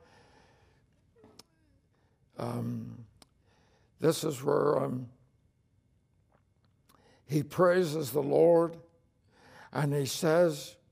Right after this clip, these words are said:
"Praise and exalt and glorify the King of heaven, because everything he does is right, and his ways are just, and those who walk in pride he is able to humble." That's what Nebuchadnezzar declared after all this was done.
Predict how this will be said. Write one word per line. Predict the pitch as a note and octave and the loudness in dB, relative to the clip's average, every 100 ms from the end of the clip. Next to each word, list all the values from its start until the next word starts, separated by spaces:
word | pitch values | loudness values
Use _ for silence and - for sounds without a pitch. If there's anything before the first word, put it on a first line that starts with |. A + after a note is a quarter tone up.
| _ _ - - - _ | _ _ -20 -20 -20 _
"Praise | - F3+ F#3 G3 D#3+ | 4 6 6 4 0
and | D#3+ | -4
exalt | D3+ - D#3+ F3 D#3+ | -4 0 4 4 2
and | C#3 | 2
glorify | D#3+ F3 D3+ F3 E3 | 6 6 6 4 2
the | D3+ | 2
King | - F3+ F3+ D#3 | 0 -2 -2 -2
of | |
heaven, | D3 E3 E3 D#3 | 0 0 0 -4
because | C#3+ - D#3+ D3 C3 - - - | -6 -2 -2 -2 -10 -20 -20 -6
everything | F3+ F3+ F3 E3 F3 F3 | 4 6 6 0 -2 -2
he | D#3 D#3+ | -2 -2
does | D#3+ F3 C3+ | 0 0 0
is | D#3+ B2 | -4 0
right, | E3 F3+ F#3 | 2 2 0
and | D3+ C#3+ | -4 -4
his | D3 A#2+ | -4 -2
ways | D3+ E3+ F3 C#3 | 0 2 2 -2
are | D#3 | -4
just, | A2+ E3 E3 - | -2 -2 -2 -6
and | D3+ D3 | -4 2
those | E3+ E3 | 2 0
who | E3+ | -2
walk | D#3 E3 D#3 C3 | 0 2 0 0
in | D#3+ D3 | -4 -4
pride | - E3+ F3+ D3 | -2 0 2 0
he | D#3 | -2
is | C#3+ | -2
able | D#3+ D#3+ D#3 | 0 0 0
to | D3 C#3+ | 0 0
humble." | C#3+ F3+ D#3+ F#3 F#3 - B2 B2+ G#2+ | 0 -2 0 0 -2 -14 -18 -16 -6
That's | D3+ E3 F#3 | 2 2 2
what | F3+ E3+ | -2 0
Nebuchadnezzar | D#3 E3 E3 - E3+ E3+ F3+ C3 D#3+ | -2 -4 -6 -4 -2 0 -2 -2 -4
declared | C#3+ C#3+ - D#3+ F3 F#3 F3+ | -2 -6 -2 2 4 4 2
after | - E3 E3 D#3+ E3+ | 0 0 0 -2 0
all | E3 E3 E3+ | 2 4 2
this | E3+ C#3+ E3 | -2 -6 -6
was | D#3 C3 | -8 -6
done. | C#3+ C3 B2 | -6 -6 -8